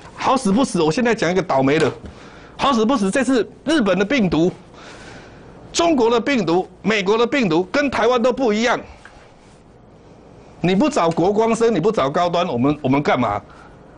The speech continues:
啊？你不找国光生，你不找高端，你就只能干嘛？我就告诉你，你每天去跑步啊，把你身体练好啊，练好也不一定会好。所以我说啊，其实，<laughs> 唉，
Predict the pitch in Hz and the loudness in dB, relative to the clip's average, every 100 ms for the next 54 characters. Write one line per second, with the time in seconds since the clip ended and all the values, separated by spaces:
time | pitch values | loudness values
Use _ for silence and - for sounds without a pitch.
0 | - - 147 180 175 - - - - 170 | -20 -8 -2 -2 -2 -8 -20 -20 -4 0
1 | 285 240 175 170 214 233 220 214 185 220 | 0 2 0 0 0 0 0 0 0 0
2 | 151 151 190 196 185 151 185 135 139 165 | -2 0 0 0 0 -2 -2 -2 -2 0
3 | 160 120 101 - - 160 214 196 202 117 | 0 -2 -4 -10 -4 -2 0 2 0 0
4 | 196 202 - 196 208 - 123 220 214 104 | 0 0 0 -2 -2 -2 -2 0 0 0
5 | - - - - - - - - 240 202 | -4 -12 -20 -20 -20 -20 -20 -2 0 2
6 | 247 208 190 254 180 123 120 95 - - | 0 0 0 0 0 0 -2 -4 -12 -20
7 | - - - - - - - - - - | -20 -20 -20 -20 -20 -20 -20 -20 -20 -20
8 | - 226 170 131 175 170 165 165 120 90 | -2 0 2 0 2 2 2 2 0 -2
9 | 92 - - - - - - - - - | -6 -12 -14 -12 -12 -14 -20 -20 -20 -20
10 | - - - - - - - - - - | -20 -20 -20 -20 -20 -20 -20 -20 -20 -20
11 | - - - - - - - - - 185 | -20 -20 -20 -20 -20 -20 -20 -18 -6 0
12 | 196 135 143 165 123 110 - 160 127 139 | 2 2 0 0 0 -4 -4 -4 0 -2
13 | 110 - 165 - 151 - - - - - | -2 -2 -2 -2 -4 -4 -4 -10 -20 -20
14 | - - - - - - - - - - | -20 -20 -20 -20 -20 -20 -20 -20 -12 -4
15 | 269 262 202 | 0 0 0